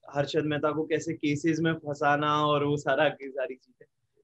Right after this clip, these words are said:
लेकिन जब मैं real life में सर आपको जानता हूँ, तो you are a completely different personality, मतलब जो हम roles में देखते हैं, बाकी कई सारे आपने negative role भी निभाए, but real life में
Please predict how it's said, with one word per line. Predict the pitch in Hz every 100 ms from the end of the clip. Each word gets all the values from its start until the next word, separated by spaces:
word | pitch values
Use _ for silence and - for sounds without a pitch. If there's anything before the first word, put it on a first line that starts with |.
| 180
लेकिन | 202 269
जब | 262 262
मैं | 285
real | 233 170 208 254
life | 247 247 247
में | 254
सर | 247 240
आपको | 220 -
जानता | 214 180 175 196
हूँ, | 170 147 _ _ _ _ _ -
तो | 240
you | 226
are | 262
a | 269 262
completely | 208 - 233 262 254 254
different | 175 - 202 233
personality, | 233 196 156 147 139 123 117 _ _ -
मतलब | 151 160
जो | 170
हम | 165 165 156
roles | 156 160 151 147
में | 139
देखते | 131 - 135
हैं, | 127 123 123
बाकी | 120 135 131 127 _ _ _
कई | 175 185
सारे | 175 175 175
आपने | 165 175
negative | 165 151 170 156
role | 151 143
भी | 139
निभाए, | 131 - 117 - _ _ _ _ _
but | 170
real | 165 190 202
life | 202 196 196
में | 202